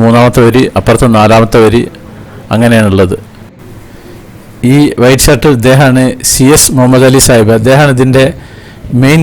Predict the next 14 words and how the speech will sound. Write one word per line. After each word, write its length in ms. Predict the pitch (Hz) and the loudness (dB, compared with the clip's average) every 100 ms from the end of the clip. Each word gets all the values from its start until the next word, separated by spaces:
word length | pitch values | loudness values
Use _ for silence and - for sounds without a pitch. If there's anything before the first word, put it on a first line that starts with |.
| 156 | 0
കൺട്രോൾ 340 | 131 127 135 131 - - | 0 2 0 0 -4 -2
കൈകാര്യം 320 | 120 123 123 | 0 2 2
ചെയ്യുന്ന 180 | 120 113 117 | 0 0 0
ഈ 20 | 117 | 0
വർഷം. 280 | 104 - - - - - - - - - - - - - - | 0 -4 -6 -10 -20 -20 -20 -20 -20 -20 -18 -16 -16 -8 -2
ബഡാ 200 | 113 120 120 | 0 2 2
ബസാറിൻ്റെ 440 | 120 131 127 127 113 | 2 2 2 2 2
ഓണറാണ്, 340 | 110 110 107 104 | 2 0 0 -2
പെരിന്തൽമണ്ണ 560 | 107 107 110 110 110 110 - - | -2 0 0 0 0 -2 -2 0
ടൗണിൽ 280 | 107 113 110 104 | 2 2 2 0
ബഡാ 160 | 101 110 110 | 0 2 0
ബസാർ 280 | 107 120 - - | 0 0 0 0
ഒരു 140 | 110 110 107 | 0 0 -2
ടെക്സ്റ്റൈൽസ് 420 | - 120 113 | -2 0 0